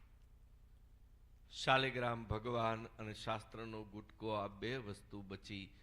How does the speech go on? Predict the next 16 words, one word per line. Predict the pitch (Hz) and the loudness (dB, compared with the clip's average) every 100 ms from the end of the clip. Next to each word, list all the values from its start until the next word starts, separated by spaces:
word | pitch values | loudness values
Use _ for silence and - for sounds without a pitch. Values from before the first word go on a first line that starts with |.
| - - | -20 -6
બાકી | 95 - 104 | -6 -4 -10
કોઈ | - - 123 135 131 | -8 -2 2 4 4
વસ્તુ | 107 101 - - 104 | 2 -2 -4 -8 -6
બચી | 98 92 110 104 | -6 -6 -6 -4
નહીં, | 98 92 | -6 -6
બધું | 95 - 104 110 107 | -8 -2 2 2 0
જ | - - | -10 -8
તણાઈ | 98 92 92 | -6 -4 -6
ગયું. | 90 - - - - - - - - - - - - - - - - - - - - - - - - - - - - - - - - - - - - - - - - - - - - - - - - - - | -8 -14 -14 -16 -18 -20 -20 -20 -20 -20 -20 -20 -20 -20 -20 -20 -20 -20 -20 -20 -20 -20 -20 -20 -20 -20 -20 -20 -20 -20 -20 -20 -20 -20 -20 -20 -20 -20 -20 -20 -20 -20 -18 -18 -18 -20 -18 -18 -18 -18 -2
વનમાં | 123 180 220 220 180 | 6 8 10 8 8
મોટો | 160 170 - 170 139 | 6 2 4 4 4
વડલાન | 131 156 160 160 151 | 2 6 6 6 2
વૃક્ષ | 131 131 - 147 | -2 -4 2 4
હતો, | 131 - 135 127 | 4 4 2 4
એની | 113 120 135 | 2 2 0
નીચે | 131 127 - 120 117 104 | -2 -2 2 4 2 -2